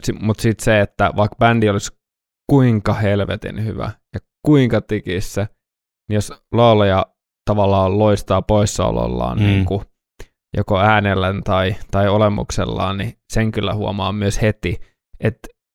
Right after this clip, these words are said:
Speaker 1: en mä muista, että on ollut millään keikalla, että on kehunut bändiä sen takia, että bändi on soittanut hyvin, jos laulaja on ollut niin kuin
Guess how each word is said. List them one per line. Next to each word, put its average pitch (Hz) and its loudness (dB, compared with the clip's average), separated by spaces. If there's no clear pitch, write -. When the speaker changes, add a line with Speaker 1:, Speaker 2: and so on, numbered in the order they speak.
Speaker 1:
en 120 2
mä 113 2
muista, 110 0
että 101 -2
on 104 2
ollut 104 0
millään 107 -2
keikalla, 110 2
että - -6
on 104 -2
kehunut 110 0
bändiä 107 0
sen 110 -2
takia, 101 -4
että - -8
bändi 104 -2
on 98 -6
soittanut 107 -4
hyvin, 104 -2
jos 127 -4
laulaja 98 2
on 87 -6
ollut 95 -6
niin 92 -6
kuin 87 -6